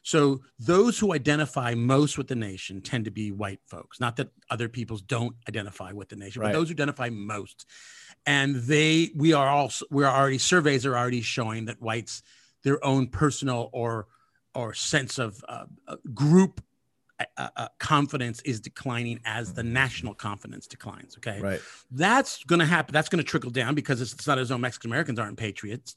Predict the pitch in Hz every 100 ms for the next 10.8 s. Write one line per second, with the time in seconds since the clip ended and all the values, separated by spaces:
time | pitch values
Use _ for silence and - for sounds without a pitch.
0 | - 123 104 110 120 117 156 160 127 110
1 | 104 104 104 - 98 95 98 160 - -
2 | - - - 147 208 269 101 95 127 131
3 | - 135 151 127 139 117 143 - - 143
4 | 156 139 139 151 139 139 147 135 139 131
5 | 135 117 131 127 143 151 - 269 277 -
6 | - 160 147 131 _ - - - - -
7 | 165 208 208 165 160 160 156 - - 139
8 | - 156 143 147 127 120 139 127 131 120
9 | 110 - _ _ _ - 143 - - 233
10 | 180 - _ _ - - - -